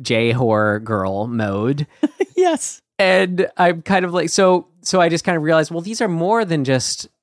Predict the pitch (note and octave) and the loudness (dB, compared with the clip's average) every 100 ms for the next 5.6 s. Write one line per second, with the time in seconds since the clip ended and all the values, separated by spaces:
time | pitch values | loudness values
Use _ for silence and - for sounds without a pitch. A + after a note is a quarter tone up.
0 | _ _ _ _ _ B2 D#3 C#3 E3+ - | _ _ _ _ _ -2 -2 -2 -6 -8
1 | D#3 D#3+ - D#3 D#3+ F#3 F3 F3+ D#3 - | -6 -4 0 -2 0 -2 0 0 0 -2
2 | C#3 B2 A2+ G#2+ B2 A2+ G#2+ - A2 - | -4 -2 -4 -4 -6 -4 -4 -4 -8 -2
3 | A2 G#2+ G#2+ G#2+ G2+ A#2 G2 G2 A2 A2+ | 0 0 -2 -6 -8 -8 -8 -8 -10 -10
4 | - G2 A2 G2 - A2 - G#2+ - G#2 | -8 -8 -8 -10 -6 -8 -6 -8 -4 -2
5 | G2+ G2 A#2 G#2+ G2+ G2 | -2 -4 -4 -4 -2 -4